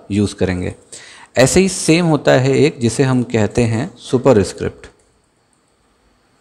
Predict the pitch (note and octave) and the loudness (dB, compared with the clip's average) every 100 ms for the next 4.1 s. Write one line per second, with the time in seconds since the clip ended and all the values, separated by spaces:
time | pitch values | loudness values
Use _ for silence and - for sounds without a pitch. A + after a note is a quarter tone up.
0 | _ _ _ _ _ _ _ _ _ _ | _ _ _ _ _ _ _ _ _ _
1 | _ _ _ _ _ _ _ _ _ _ | _ _ _ _ _ _ _ _ _ _
2 | _ _ _ _ _ _ - A#2 A2+ F#2 | _ _ _ _ _ _ -8 0 2 2
3 | F2+ - F#2+ - - _ _ _ - G#2 | 0 -6 -10 -10 -20 _ _ _ -12 -4
4 | G3+ | -4